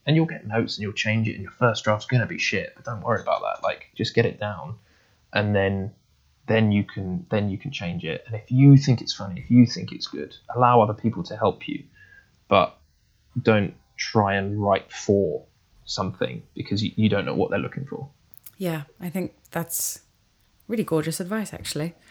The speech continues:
Speaker 2: Um, okay, well, I think that we are done.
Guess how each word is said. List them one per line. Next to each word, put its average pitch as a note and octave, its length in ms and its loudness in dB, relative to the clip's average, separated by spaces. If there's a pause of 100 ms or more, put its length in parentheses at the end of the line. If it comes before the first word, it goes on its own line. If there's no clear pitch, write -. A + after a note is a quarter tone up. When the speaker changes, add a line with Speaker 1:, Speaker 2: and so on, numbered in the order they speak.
(480)
Speaker 2:
Um, C#4 360 4 (320)
okay, C4 480 2
well, B3 380 4
I A3 80 -4
think E4+ 380 -2
that B3+ 280 0
we B3 340 4
are A3 480 0 (380)
done. F3+ 380 2